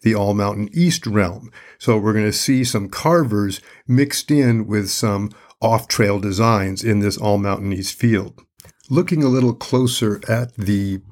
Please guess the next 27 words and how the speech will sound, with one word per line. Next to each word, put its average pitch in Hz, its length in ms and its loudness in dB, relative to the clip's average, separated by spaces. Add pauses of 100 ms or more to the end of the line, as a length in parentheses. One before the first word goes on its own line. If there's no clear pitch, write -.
(360)
twenty 123 300 -2
twenty-one 113 1040 0 (140)
All 113 140 0
Mountain 101 380 -2
East 107 320 -8
field, 110 460 0 (440)
there's 117 360 2
three 156 640 0 (200)
models 104 400 0
in 98 120 -6
particular 110 500 -2
that 95 140 -8
stand 101 360 -4
out. 98 280 -2 (380)
The 101 460 0
Blizzard 110 540 2
Brahma 107 420 2
eighty-eight, 104 600 0 (340)
uh, - 60 -12
Nordica's 110 640 0
Enforcer 104 580 -2
ninety-four, 120 840 -2 (340)
and 104 220 -4
Kesley's 107 600 -2
M 110 160 2
X 104 280 -4
eighty-eight. 98 520 -4